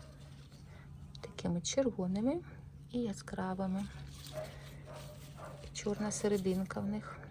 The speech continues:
Так, це сіянці. Нічого такого. Сорт селекція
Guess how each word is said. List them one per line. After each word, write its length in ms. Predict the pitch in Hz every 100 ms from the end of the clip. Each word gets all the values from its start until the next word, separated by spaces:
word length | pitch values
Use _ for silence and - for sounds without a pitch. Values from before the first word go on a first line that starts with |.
| - - - - - - - - - - - - - - - - - 127 - - - -
Так, 340 | - 202 - -
це 220 | - 208
сіянці. 800 | 202 - 311 330 311 311 - 269 269 - - - - - - -
Нічого 420 | 233 - 233 226
такого. 600 | 226 226 - 214 202 208 - - - - - - -
Сорт 380 | - 220 208
селекція 640 | - 202 196 190 - -